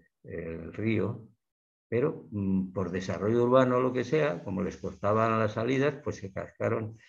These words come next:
este puente de cadenas, un puente colgante,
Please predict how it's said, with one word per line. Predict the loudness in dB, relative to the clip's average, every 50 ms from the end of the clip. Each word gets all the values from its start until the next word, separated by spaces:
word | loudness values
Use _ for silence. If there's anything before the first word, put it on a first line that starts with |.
| -20 _ _ _ _ _ _ 0
este | 2 2 2 4 2 2
puente | 4 4 4 4 6 6 4 4 4
de | 6 4 4 2 2
cadenas, | 0 2 2 4 4 2 2 0 -2 -2
un | -2
puente | -2 -2 0 0 0
colgante, | 2 2 2 4 4 4 2 0 0 -2 -4 -4 -6